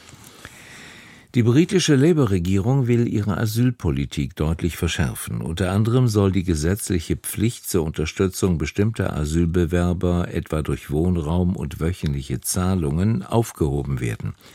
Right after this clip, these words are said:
Die Maßnahmen sollen für diejenigen gelten, die arbeiten können, dies aber nicht tun, sowie für diejenigen, die gegen das Gesetz verstoßen. Zudem sollen Abschiebungen erleichtert werden.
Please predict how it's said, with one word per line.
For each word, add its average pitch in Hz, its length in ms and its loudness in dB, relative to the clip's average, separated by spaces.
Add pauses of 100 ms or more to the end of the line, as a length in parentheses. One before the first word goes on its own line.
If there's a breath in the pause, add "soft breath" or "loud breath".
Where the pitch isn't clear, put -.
(540 loud breath)
Die 95 80 4
Maßnahmen 117 640 4
sollen 95 400 4
für 85 300 2
diejenigen 85 760 0
gelten, 92 360 2
die 82 180 0
arbeiten 73 580 -4
können, 101 600 2
dies 110 260 -2
aber 95 240 0
nicht 104 300 -2
tun, 127 320 4 (440 loud breath)
sowie 104 460 4
für 101 220 2
diejenigen, 92 640 4
die 90 320 2
gegen 90 260 2
das 82 260 -2
Gesetz 87 500 -2
verstoßen. - 640 -6 (560 loud breath)
Zudem 101 480 4
sollen 80 400 0
Abschiebungen 78 720 0
erleichtert 80 680 0
werden. 78 360 0